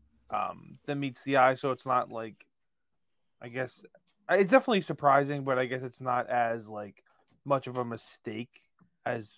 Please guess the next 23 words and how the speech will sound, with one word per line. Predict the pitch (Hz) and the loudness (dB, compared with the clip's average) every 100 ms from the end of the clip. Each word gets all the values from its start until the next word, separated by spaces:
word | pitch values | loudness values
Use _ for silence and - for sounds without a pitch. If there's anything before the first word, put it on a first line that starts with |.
| _ | _
I | 131 | -4
don't | 117 104 | -4 -4
know. | - | -4
I, | 123 127 139 - | -4 -4 0 2
I've | 151 | 6
heard, | 185 180 | 6 8
I've | 156 147 | 4 6
read | 175 156 | 4 2
some | 147 | -4
things | 127 127 113 104 _ _ _ _ - | -2 -4 -6 -12 _ _ _ _ -8
recent, | 135 120 107 139 | -8 -8 -12 -8
like, | 120 101 | -8 -8
the | 127 | -12
past | - 127 110 - | -6 -4 -6 -8
two | 127 | -8
days | 110 101 101 | -6 -6 -8
that | 101 | -10
have | 95 | -12
just | 104 - | -14 -14
been | 104 | -10
like, | 101 98 _ _ _ _ _ _ _ _ _ | -8 -10 _ _ _ _ _ _ _ _ _
you | 139 | -6
know, | 117 101 98 - | -2 -2 -2 -6